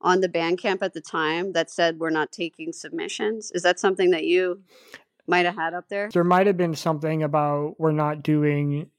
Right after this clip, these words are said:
Speaker 2: like, we're not being as active currently.
Speaker 1: Right,
Speaker 2: Yeah.
Speaker 1: right. There was, like, something, so I didn't end up reaching out, and that's so funny. Um, and then, like, after, like, that didn't, nothing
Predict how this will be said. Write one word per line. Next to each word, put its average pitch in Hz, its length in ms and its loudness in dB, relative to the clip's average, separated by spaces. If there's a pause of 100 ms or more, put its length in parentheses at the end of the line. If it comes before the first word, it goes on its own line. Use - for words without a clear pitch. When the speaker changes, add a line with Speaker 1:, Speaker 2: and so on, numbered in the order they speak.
(180)
Speaker 2:
like, 156 180 -2
we're 160 100 4
not 151 280 2
being 156 200 4
as 143 140 0
active 151 640 -2
currently. 160 580 -4 (300)
Speaker 1:
Right, 220 240 4
Speaker 2:
Yeah. 180 280 -4 (200)
Speaker 1:
right. 202 240 2
There - 100 -20
was, 220 140 -8
like, 220 120 -8
something, 214 440 0
so 190 160 -2
I 185 100 4
didn't 202 320 0
end 196 220 0
up 180 260 0
reaching 180 460 -4
out, 175 300 0
and 170 100 -4
that's - 180 -6
so 170 140 -6
funny. 170 520 -2
Um, 156 420 -6 (680)
and 190 160 2
then, 202 160 6
like, 196 320 2
after, 214 400 2
like, 202 240 0
that 196 180 2
didn't, 233 340 -4
nothing 202 480 -2